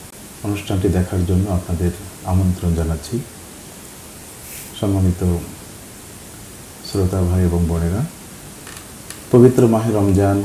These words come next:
কোরআন নাজিলের মাস, কোরআন বিজয়ের মাস, রহমত, বরকত, মাগফিরাত, অপরন্ত নিয়ামতে ভরা এই মাস বান্দার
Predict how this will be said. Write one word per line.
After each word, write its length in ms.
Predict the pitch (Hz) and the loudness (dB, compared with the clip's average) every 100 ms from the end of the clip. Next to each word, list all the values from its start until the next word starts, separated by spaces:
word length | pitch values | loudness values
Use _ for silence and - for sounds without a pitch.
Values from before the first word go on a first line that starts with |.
| 98 | 0
কোরআন 240 | 104 101 | 2 4
নাজিলের 480 | 98 92 92 98 95 | 6 6 6 4 4
মাস, 300 | 92 92 90 - - - - - | 4 4 4 -2 -10 -14 -16 -6
কোরআন 280 | 107 101 95 | 0 2 4
বিজয়ের 440 | 87 90 95 90 | 4 4 4 4
মাস, 220 | 87 82 82 - - - - - | 2 0 -6 -12 -16 -18 -14 -6
রহমত, 440 | 98 95 98 95 90 90 | 0 2 2 2 2 2
বরকত, 480 | 90 90 90 90 90 | 0 0 0 0 2
মাগফিরাত, 540 | 90 - 95 90 87 - - - - - - - - - | 0 0 -2 0 0 -4 -16 -18 -18 -18 -18 -18 -14 -2
অপরন্ত 560 | 107 139 131 120 - | 0 4 4 4 2
নিয়ামতে 580 | 110 98 95 95 113 - | 2 4 4 4 2 2
ভরা 420 | 90 90 87 85 90 - - - - - - - - | 2 2 2 2 -4 -12 -16 -16 -16 -16 -18 -16 -4
এই 120 | 92 90 | 0 4
মাস 240 | 87 85 - - - - - - - - - - - | 4 2 -4 -10 -14 -16 -16 -16 -18 -18 -18 -18 -4
বান্দার 300 | 98 95 95 | 0 2 2